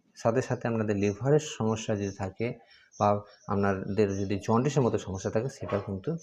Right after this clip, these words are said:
সাথে সাথে ঠিক করতে সাহায্য করবে। তা সঠিক নিয়মে যদি আপনারা ব্যবহার করেন, আপনাদের দেখবেন যে এই খিদে বুকের যে সমস্যাটা বা আমাদের শরীরের উইকনেসের মতো সমস্যা থেকে সহজে কিন্তু মুক্তি পেয়ে যায়। এই মেডিসিনটিকে আপনাদেরকে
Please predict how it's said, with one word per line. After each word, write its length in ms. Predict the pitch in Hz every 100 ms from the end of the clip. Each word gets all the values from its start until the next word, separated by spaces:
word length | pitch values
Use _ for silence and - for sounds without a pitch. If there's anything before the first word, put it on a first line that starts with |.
| - -
সাথে 180 | 90 -
সাথে 180 | 98 127
ঠিক 140 | - -
করতে 180 | - 92
সাহায্য 300 | 113 92 82 87
করবে। 220 | 82 80 87 - - -
তা 100 | 120 -
সঠিক 360 | - 120 120 180 147
নিয়মে 240 | 131 135 131
যদি 160 | 131
আপনারা 260 | 120 110 104
ব্যবহার 340 | 95 98 127 135
করেন, 240 | 143 156 170 - - _ 98
আপনাদের 280 | 98 95 101
দেখবেন 300 | 101 107 107
যে 140 | 117 151 - - _ _ -
এই 280 | 107 98 98 98 -
খিদে 280 | - 107 123
বুকের 240 | 113 113 104
যে 60 | -
সমস্যাটা 440 | 98 107 - 110 143 170 - - -
বা 160 | 92 92 -
আমাদের 200 | 101 101 -
শরীরের 320 | 104 104 98 -
উইকনেসের 380 | 117 127 113 98
মতো 120 | 98
সমস্যা 340 | - 95 95 92
থেকে 140 | 110 139
সহজে 320 | - 92 92
কিন্তু 260 | 90 95 170 - -
মুক্তি 200 | 92 -
পেয়ে 160 | 87 87
যায়। 120 | 87 - - -
এই 100 | 117
মেডিসিনটিকে 540 | 120 143 160 170 165 165
আপনাদেরকে 380 | 143 135 139 147